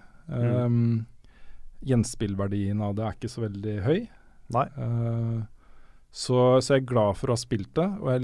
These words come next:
Speaker 2: likte det, men det er særlig liksom, jeg, jeg merket så utrolig godt hvor glad jeg ble da jeg satte meg ned på en motorsykkel eller sykkel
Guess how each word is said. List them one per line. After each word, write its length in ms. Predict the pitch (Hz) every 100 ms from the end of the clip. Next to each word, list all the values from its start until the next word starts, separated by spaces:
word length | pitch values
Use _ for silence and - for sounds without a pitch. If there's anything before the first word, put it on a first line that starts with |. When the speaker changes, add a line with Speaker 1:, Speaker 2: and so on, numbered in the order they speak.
| 123 131
Speaker 2:
likte 440 | 123 - - 110
det, 140 | 131 170
men 180 | 131 127
det 80 |
er 140 | 107 110
særlig 480 | - 120 95 98 113
liksom, 380 | 107 110 104 - - - - - - - - -
jeg, 140 | 107 110
jeg 100 | 127
merket 340 | 131 120 117
så 120 | - -
utrolig 480 | - - 127 113
godt 220 | 131 120 -
hvor 160 | 120 120 120
glad 400 | 117 117 110 98
jeg 100 | 104
ble 160 | 113 139
da 140 | 123 113
jeg 60 |
satte 260 | - - -
meg 120 | 101
ned 140 | 98 95
på 80 | 95
en 80 | 101
motorsykkel 480 | 101 104 107 117 -
eller 220 | 101 101
sykkel 480 | - - - 101